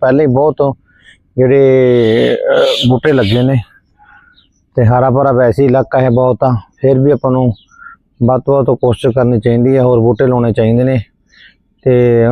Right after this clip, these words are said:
ਕਿਉਂਕਿ, ਅਮ, ਤੇ ਬਾਕੀ ਦੋਸਤਾਂ ਨੂੰ ਇਹ ਵੀ ਬੇਨਤੀ ਆ ਕਿ ਪੰਛੀ ਲਈ ਰਹਿਣ ਬਸੇਰੇ ਵੀ ਲਾਓ, ਹਮ।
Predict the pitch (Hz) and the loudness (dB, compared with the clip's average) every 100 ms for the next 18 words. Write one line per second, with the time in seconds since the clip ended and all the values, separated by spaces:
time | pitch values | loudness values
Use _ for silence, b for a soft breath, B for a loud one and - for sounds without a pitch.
0 | 143 - - _ 139 139 131 143 139 151 | -2 -6 -14 _ -4 -4 -2 -2 0 -2
1 | 131 135 110 147 131 - 131 131 196 160 | -4 -8 -8 -6 -4 0 0 0 -2 -2
2 | 131 - 143 127 123 - 139 139 143 147 | -2 -2 0 0 0 -2 -2 0 0 0
3 | 143 139 120 143 143 127 - B B B | 0 -2 -2 0 0 -2 -6 B B B
4 | _ 143 - 139 - 139 139 120 127 113 | _ -6 -4 -4 -2 -2 0 0 0 0
5 | 123 113 117 113 101 95 - 139 | 2 2 2 2 0 -2 -4 -4